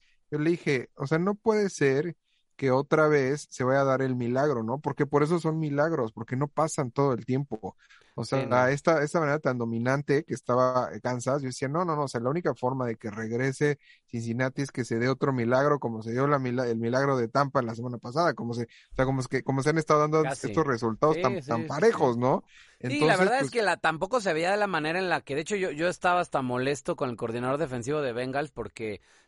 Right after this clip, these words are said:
Speaker 2: yo también estaba con Bengals y, este, dije, "Güey, no puede ser que, que no los estén parando, que no estén cubriendo, que no estén cubriendo el, el slant con, con Hill, que era lo más obvio que iban a hacer". O sea,
Speaker 1: Claro,
Speaker 2: yo sé
Speaker 1: Hill,
Speaker 2: que no es
Speaker 1: Hill.
Speaker 2: sencillo, o sea, no es fácil, no, no, no es tarea fácil cubrir a,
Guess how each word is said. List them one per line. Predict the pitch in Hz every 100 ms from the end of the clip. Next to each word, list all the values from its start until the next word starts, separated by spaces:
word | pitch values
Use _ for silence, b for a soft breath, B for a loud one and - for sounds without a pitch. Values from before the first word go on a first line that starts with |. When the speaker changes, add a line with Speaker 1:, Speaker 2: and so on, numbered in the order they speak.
| -
Speaker 2:
yo | 143
también | 147 135 127
estaba | - 131 120
con | 117
Bengals | 110 120 120 127 147 -
y, | 107 101
este, | 98 - - 101
dije, | 110 113
"Güey, | 104 127
no | 120 127
puede | 143
ser | 131 135
que, | 139 120 b b b b -
que | 117
no | 131
los | 147
estén | - 135
parando, | 135 123 127 131 131 127
que | 123
no | 135
estén | 165 143
cubriendo, | 123 113 127 131
que | 127
no | 135
estén | 160 151
cubriendo | 123 120 135 139
el, | 127
el | 98 98 104
slant | 120 127 127
con, | - 120 104
con | 104 104 98 -
Hill, | 135 131 127
que | 127
era | 131
lo | 113
más | 123 -
obvio | 135 135
que | 127
iban | 131 123
a |
hacer". | 104 120 120
O | 120
sea, | 139 131 B B
Speaker 1:
Claro, | 143 156 127 123
Speaker 2:
yo | 185
sé | 208
Speaker 1:
Hill, | 202
Speaker 2:
que |
no | 190
es | 190
Speaker 1:
Hill. |
Speaker 2:
sencillo, | 208 185 180 180 175 208 233
o | 135
sea, | 139
no | 156
es |
fácil, | 147 143 151 202
no, | 160 139
no, | 135 139
no | 139
es | 147
tarea | - 139 135
fácil | 135 131 139
cubrir | - 113 123
a, | 131